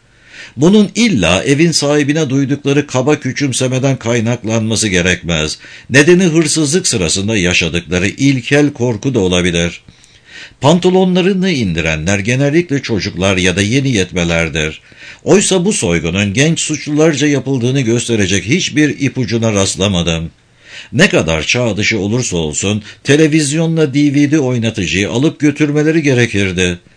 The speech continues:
Bilgisayar oyunlarında ekran olarak kullanmak için de olsa eski bir televizyona bir iki papel verecek biri nasıl olsa bulunurdu.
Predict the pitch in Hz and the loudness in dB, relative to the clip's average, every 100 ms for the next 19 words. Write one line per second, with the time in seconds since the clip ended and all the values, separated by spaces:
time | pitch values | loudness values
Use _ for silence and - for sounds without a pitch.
0 | _ - - - 101 170 170 170 170 190 | _ -20 -20 -2 4 4 4 2 2 2
1 | 170 95 87 85 82 80 82 104 131 135 | 2 0 0 0 -2 -2 -2 -2 -2 -2
2 | 139 160 85 73 104 104 120 117 120 117 | -2 -2 -2 -2 -2 -2 -4 0 0 0
3 | 139 117 123 147 95 82 82 98 107 - | -2 -2 -2 -2 -2 -2 -2 0 0 -2
4 | - - 151 151 190 165 110 101 92 92 | -12 0 2 2 0 0 0 -2 -2 0
5 | 87 87 80 85 98 90 139 143 160 139 | 0 -2 -2 0 0 0 0 2 0 -2
6 | 135 147 147 127 135 123 143 113 139 139 | 0 0 0 0 0 0 -2 -2 -2 0
7 | 117 135 170 143 120 127 107 104 98 98 | 0 0 2 0 0 0 0 0 0 0
8 | 87 95 | 0 0